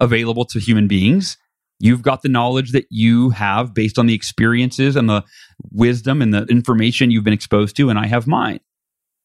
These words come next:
So we do the best we can with what we have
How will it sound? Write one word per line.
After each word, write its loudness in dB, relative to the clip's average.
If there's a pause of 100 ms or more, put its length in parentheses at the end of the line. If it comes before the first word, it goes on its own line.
(220)
So 0 (520)
we 4
do 0
the 0
best -2
we 0
can 0
with 0
what 0
we -2
have -2